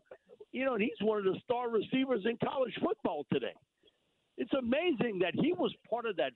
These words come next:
foursome, uh, that Ohio State had at wide receiver. So, uh, man, listen, uh, it, it's a great accomplishment for Jim. He finally got it off his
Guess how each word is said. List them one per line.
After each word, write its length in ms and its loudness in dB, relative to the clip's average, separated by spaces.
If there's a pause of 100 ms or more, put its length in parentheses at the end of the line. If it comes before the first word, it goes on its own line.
(120)
foursome, 540 0 (500)
uh, 500 0
that 160 0
Ohio 400 0 (140)
State 260 2
had 320 -4
at 140 -2
wide 300 0
receiver. 540 -2 (160)
So, 180 0 (460)
uh, 380 0
man, 300 -2
listen, 360 -2 (500)
uh, 440 -8 (120)
it, 220 -2
it's 180 0
a 40 2
great 240 -2
accomplishment 800 -2
for 100 2
Jim. 480 0 (360)
He 120 -2 (100)
finally 380 0
got 240 2
it 100 2
off 220 0
his 160 2